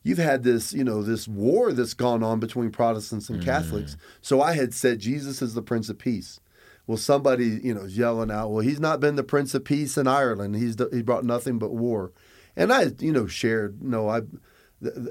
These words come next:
Speaker 1: that was a wrong understanding of who Jesus is." And so I talked about that. And then I gave, I gave a, an altar call. And so there was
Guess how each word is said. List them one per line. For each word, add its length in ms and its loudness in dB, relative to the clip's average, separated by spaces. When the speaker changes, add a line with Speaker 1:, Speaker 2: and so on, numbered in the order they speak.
Speaker 1:
that 200 4
was 160 0
a 80 0
wrong 340 2
understanding 640 -2
of 120 -8
who 100 -2
Jesus 480 -2
is." 220 -4
And 120 -4
so 160 0
I 100 2
talked 360 -2
about 320 -4
that. 280 -2
And 160 4
then 120 2
I 120 2
gave, 500 4
I 100 0
gave 320 2
a, 360 -2
an 120 -2
altar 300 0
call. 320 -10
And 140 4
so 340 6
there 180 2
was 280 2